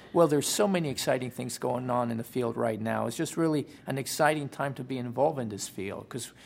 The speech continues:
what we're seeing now is new advances in many different areas of cell expansion, cell growth, new designs of biomaterials, which are,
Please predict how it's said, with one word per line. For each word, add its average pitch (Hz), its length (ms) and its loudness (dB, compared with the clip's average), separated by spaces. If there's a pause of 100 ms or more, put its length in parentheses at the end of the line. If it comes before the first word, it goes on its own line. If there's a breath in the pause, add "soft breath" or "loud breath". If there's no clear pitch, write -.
what 147 140 4
we're 156 140 4
seeing 190 480 0
now 151 400 4 (320 loud breath)
is 139 420 4 (260 loud breath)
new 202 200 6
advances 143 840 0
in 127 300 -4
many 175 200 0
different 143 400 -4
areas 135 460 0
of 110 100 -8
cell 127 220 0
expansion, 131 640 -4
cell 123 240 -2
growth, 123 500 0
new 175 200 0
designs 156 580 -2
of 117 160 -8
biomaterials, 117 840 0
which 123 160 -8
are, - 100 -6